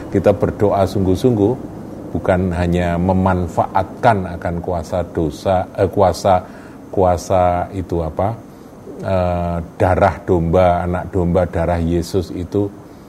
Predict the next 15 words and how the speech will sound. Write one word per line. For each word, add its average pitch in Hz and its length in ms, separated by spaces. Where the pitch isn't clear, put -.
"Aku 101 240
berbuat 87 480
dosa, 98 640
kemudian 85 580
darah 90 320
Yesus, 82 400
berbuat 85 380
dosa, 92 320
darah 90 320
Yesus." 82 320
Bukan 95 320
begitu, 87 560
tetapi 113 400
sungguh-sungguh 101 720
sadar 110 720